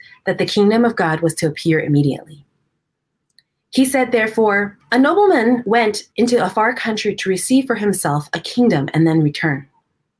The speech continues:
Calling ten of his servants, he gave them ten minas and said to them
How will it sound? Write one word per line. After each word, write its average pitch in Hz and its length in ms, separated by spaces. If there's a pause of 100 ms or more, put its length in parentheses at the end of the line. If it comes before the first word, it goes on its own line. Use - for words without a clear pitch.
(1000)
Calling 202 260
ten 196 200
of 208 100
his 269 140
servants, 160 400 (280)
he 226 100
gave 254 240
them 196 140
ten 190 280
minas 170 560 (220)
and 202 140
said 277 160
to 262 80
them 139 360